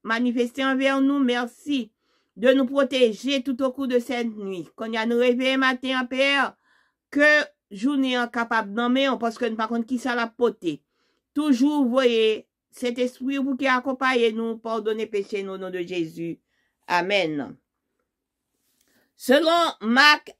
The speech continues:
Elwood, écrivain et journaliste britannique, nous vivons l'ère du culte de la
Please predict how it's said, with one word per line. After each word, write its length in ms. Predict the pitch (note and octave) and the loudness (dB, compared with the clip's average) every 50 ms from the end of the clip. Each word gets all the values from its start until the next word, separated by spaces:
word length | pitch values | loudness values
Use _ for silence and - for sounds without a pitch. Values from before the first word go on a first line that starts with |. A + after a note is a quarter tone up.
| _ - | _ -2
Elwood, 720 | E4 D4+ C4+ B3 B3 A3+ A#3 B3+ C4 C#4+ D#4 D#4 C#4 C4 - - _ _ - | 0 2 4 4 4 2 2 0 0 0 -2 -2 -4 -6 -8 -8 _ _ 0
écrivain 720 | G#3 B3+ B3 B3 - C4+ C4+ C#4+ C#4+ B3+ B3 C4+ D4 D4+ C#4+ - | 2 2 2 2 0 -2 -2 0 0 2 4 4 4 4 4 4
et 140 | C4 B3+ A#3 | 2 2 2
journaliste 1000 | G3+ C4+ C#4 C4+ C4 C4 C4+ B3+ B3 A3 G3+ A3+ C4+ D#4 E4+ - - - - - - | 0 -2 -4 -4 -2 -2 0 2 2 0 0 -2 -2 -4 -4 -4 -8 -16 -18 -18 -14
britannique, 800 | E3 D#3+ G#3 B3+ A#3 B3+ C4 A#3 A3+ G#3 A3 B3+ D4 G4 - _ _ _ _ _ _ _ _ _ _ | -10 -8 -6 -6 -2 0 2 2 2 2 0 -2 -2 -4 -6 _ _ _ _ _ _ _ _ _ _
nous 220 | - A3+ C#4+ D#4 C#4 | -4 -2 -2 -2 0
vivons 320 | D#4+ D#4+ E4+ D4+ D4 D4 | 0 0 0 0 2 2
l'ère 640 | C#4+ C4 C4 C4+ D4 D4+ D4+ D4+ C#4+ C#4 B3+ A#3 A3+ - - | 0 2 4 4 4 6 6 4 4 2 0 -4 -10 -16 -18
du 260 | F3+ E3+ A#3+ C4+ A#3+ | -10 -6 -6 -6 -4
culte 360 | - - C#4+ C#4+ C#4+ B3 - - _ | -2 -2 -2 -2 -2 -6 -8 -14 _
de 160 | - G3 G3+ B3 | -6 0 0 2
la 300 | A#3+ A3+ A3 A3 A3 | 2 2 2 0 -2